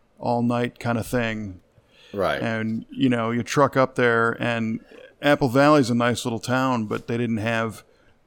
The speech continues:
Speaker 1: parts store resources in case something, you know, you forgot something or you needed something. So
Speaker 2: Right.
Speaker 1: I fully remember what it's like trying to telegraph, you know, "We need this experience to go well here because it's gonna take an hour and a half to get there,"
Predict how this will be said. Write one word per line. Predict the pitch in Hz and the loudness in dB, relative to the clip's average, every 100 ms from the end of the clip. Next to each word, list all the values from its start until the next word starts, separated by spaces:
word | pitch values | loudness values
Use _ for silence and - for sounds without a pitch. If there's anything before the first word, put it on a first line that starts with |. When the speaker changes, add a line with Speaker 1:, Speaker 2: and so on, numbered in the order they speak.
| _ | _
Speaker 1:
parts | - 123 110 | -2 -2 -2
store | - 120 | -4 -4
resources | 110 117 - 120 110 110 107 101 | -2 -4 -4 -4 -6 -6 -8 -6
in | 101 | -6
case | 110 107 | -6 -6
something, | - 110 - 104 101 92 _ _ _ _ _ _ | -6 -6 -8 -8 -8 -14 _ _ _ _ _ _
you | 110 | -8
know, | |
you | 107 107 | -6 -6
forgot | 113 110 107 107 | -6 -4 -4 -4
something | 113 95 110 | -8 -6 -8
or | |
you | 107 | -6
needed | 107 127 139 113 | 0 4 4 2
something. | - 104 - 101 95 - _ - - - - | -4 -6 -8 -12 -12 -14 _ -20 -20 -20 -20
So | - 123 110 110 | -8 -2 0 0
Speaker 2:
Right. | 82 76 - - - | 0 -2 -6 -18 -12
Speaker 1:
I | - 113 | -6 -4
fully | - 147 135 | 2 4 6
remember | 127 127 139 120 117 | 6 6 4 4 0
what | 117 | -2
it's | 113 | -2
like | 131 123 110 | -2 -2 0
trying | 127 117 | -2 -2
to | |
telegraph, | - 135 131 110 123 120 113 - - _ | 0 2 2 2 0 0 -2 -8 -18 _
you | 123 | -6
know, | 120 110 104 95 - - | -4 -4 -8 -12 -16 0
"We | 147 | 4
need | 190 | 6
this | 175 143 | 4 2
experience | 127 170 165 147 - | 0 4 6 6 2
to | |
go | 123 147 | 0 2
well | 139 117 113 | 2 2 0
here | 110 113 110 | 0 -2 -2
because | 110 - 107 101 - - - | -4 -6 -6 -6 -12 -20 -8
it's | 123 | -6
gonna | - 135 | 0 0
take | 139 135 | 2 0
an | 131 | 2
hour | 123 117 | 0 0
and | 113 | 0
a | |
half | 117 117 | 0 -2
to | - | -4
get | 110 123 - | -2 -2 -2
there," | 110 107 107 98 | -6 -4 -6 -10